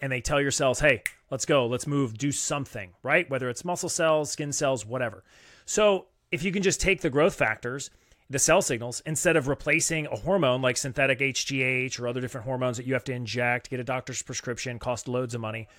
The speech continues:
why wouldn't you just take the growth factors? It's got none of the side effects. You don't need any needles and you don't need any doctors. And it shows up at your house, boom, boom, you're off to the races, you're good to go, and you feel great in about ten to fourteen days. That's all that we do.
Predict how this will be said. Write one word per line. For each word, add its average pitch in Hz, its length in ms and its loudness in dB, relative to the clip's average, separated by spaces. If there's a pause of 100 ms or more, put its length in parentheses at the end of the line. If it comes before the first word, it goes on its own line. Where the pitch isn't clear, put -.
(200)
why 147 140 6
wouldn't 196 140 4
you 185 80 -2
just 165 160 -2
take 170 140 0
the 156 80 -4
growth 151 220 4
factors? - 440 -6
It's - 120 -14
got 143 120 2
none 151 140 4
of 170 60 4
the 170 60 4
side 165 220 6
effects. 160 380 2
You 113 80 -10
don't 139 100 -2
need 156 140 0
any 151 160 2
needles 147 340 0
and 139 80 -2
you 139 60 4
don't 147 80 2
need 143 120 0
any 139 140 0
doctors. 139 540 2 (340)
And 143 80 0
it 147 60 2
shows 151 200 4
up 143 60 -4
at 156 60 -4
your 147 80 2
house, 165 260 2
boom, 156 260 -2
boom, 156 280 0
you're 127 160 2
off 139 140 2
to 143 60 -10
the 131 80 -4
races, 143 320 -2
you're 123 80 -6
good 131 140 -4
to 135 60 -8
go, 139 160 2
and 135 100 -2
you 120 60 -6
feel 135 160 -2
great 131 220 0
in 135 40 -6
about 123 220 -2 (120)
ten 127 200 -6
to 127 60 -6
fourteen 120 360 -8
days. 107 320 -8 (320)
That's 143 140 -4
all 196 80 8
that 185 100 4
we 165 80 4
do. 156 220 2